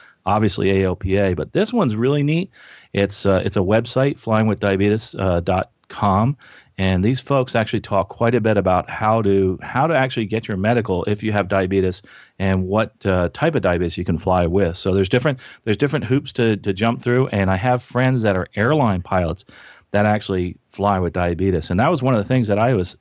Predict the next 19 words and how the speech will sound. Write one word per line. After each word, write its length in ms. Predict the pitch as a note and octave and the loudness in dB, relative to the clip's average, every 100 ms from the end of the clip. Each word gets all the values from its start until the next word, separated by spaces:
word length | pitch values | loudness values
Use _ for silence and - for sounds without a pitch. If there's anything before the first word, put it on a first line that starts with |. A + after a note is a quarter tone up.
| - | -2
I 60 | |
was 120 | E3+ | 0
really 180 | C3 C#3 | 2 0
surprised 540 | - F#2 F#2+ B2 F3+ G#2+ | 0 -2 0 2 0 -2
about. 260 | F2+ F#2+ - - - _ | -2 -4 -6 -20 -20 _
Uh, 220 | G2+ G2 F#2+ | -2 0 2
the 160 | G#2 | 2
other 140 | D3+ F3+ | 0 0
thing 120 | B2 | 0
I 60 | |
was 80 | G2+ | 0
surprised 400 | - - G2+ F#2+ | -2 -2 0 0
about 240 | A2 G#2 G#2+ | 0 0 2
is, 380 | G#2+ G2+ - - | 0 0 -4 -6
is 140 | A2 G#2+ | -2 -2
heart 340 | - D3 F#3 | 0 0 0
problems. 500 | - G2+ E2 E2 D#2 | -2 0 0 -2 -8
Uh, 80 | F#2+ | -6
I 400 | F#2 F#2 G#2+ B2+ | -2 0 0 0